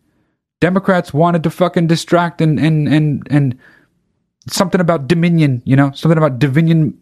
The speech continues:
Dominion voting systems and Democrats and fucking distractions and subversions and coups." And you're just like,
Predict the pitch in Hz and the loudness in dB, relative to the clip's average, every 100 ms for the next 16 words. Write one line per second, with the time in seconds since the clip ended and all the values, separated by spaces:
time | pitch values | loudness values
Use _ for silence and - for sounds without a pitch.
0 | - 127 160 170 151 131 156 151 - 127 | -4 0 2 2 2 0 0 -2 -2 -4
1 | 107 92 - _ _ _ _ _ _ _ | -4 -6 -10 _ _ _ _ _ _ _
2 | _ _ _ _ _ _ _ - 127 117 | _ _ _ _ _ _ _ -2 0 0
3 | 156 151 131 107 95 - 104 - 120 123 | -2 -2 -2 -2 -4 -6 -6 -4 -2 0
4 | 107 104 _ _ _ _ - 123 - - | -2 -4 _ _ _ _ -4 -2 -2 0
5 | 151 143 123 92 87 - _ _ _ _ | -2 0 -2 -2 -6 -12 _ _ _ _
6 | - 113 - 117 113 147 123 107 85 - | -8 -4 -2 -2 0 0 0 -2 -4 -10
7 | - _ _ _ _ _ 113 107 - 160 | -16 _ _ _ _ _ -10 -4 -2 0
8 | 120 90 71 - _ _ _ _ _ _ | 0 -4 -6 -12 _ _ _ _ _ _
9 | _ _ 117 156 156 147 - | _ _ -6 -4 -4 -4 -6